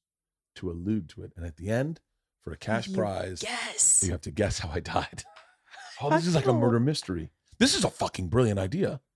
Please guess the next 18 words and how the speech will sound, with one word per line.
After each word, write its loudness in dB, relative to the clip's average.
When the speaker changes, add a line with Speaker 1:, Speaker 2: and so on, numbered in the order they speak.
Speaker 2:
It 6
is 8
like 0
murder -4
mystery. -6
Speaker 1:
It's -6
like 0
a 4
murder 2
mystery. -2
Speaker 2:
I -6
like -8
this. -8
Speaker 1:
Oh, -4
it's -10
a -2
murder -2
mystery. -6